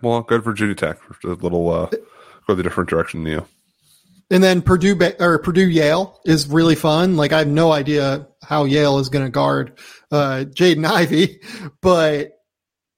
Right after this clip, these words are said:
Speaker 2: I, I'm excited to see it.
Speaker 1: I am. And, and my one Jaden Ivey note is he's really, really good. He is. He had five turnovers today. If he just, like, got in his head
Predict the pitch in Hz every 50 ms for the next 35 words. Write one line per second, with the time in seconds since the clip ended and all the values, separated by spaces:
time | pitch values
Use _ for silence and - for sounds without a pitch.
0 | _ _ 175 - - 156 156 156 147 139 - 165 156 160 160 151 151 - - 185
1 | 208 226 214 220 - _ _ _ _ _ _ _ _ _ _ _ _ _ _ _
2 | - 127 123 110 101 98 92 90 90 92 - _ 107 117 120 113 - 123 120 117
3 | 117 117 117 113 110 110 107 104 98 85 - _ _ _ - - 101 92 85 85
4 | 85 80 80 80 85 82 85 85 85 80 - 82 82 82 - - _ - - -
5 | - _ _ _ _ _ _ _ _ 143 143 127 101 95 98 95 92 90 87 87
6 | 87 87 - 92 90 87 87 85 - - - - 95 90 87 87 87 87 85 -
7 | 131 139 127 - - 90 90 92 - - - 90 90 92 92 95 95 - - 95
8 | 95 95 98 95 - - - - - - 160 180 - 180 - - 101 90 85 -
9 | - 113 110 82 110 98 87 - 82 - - 80 82 85 80 80 -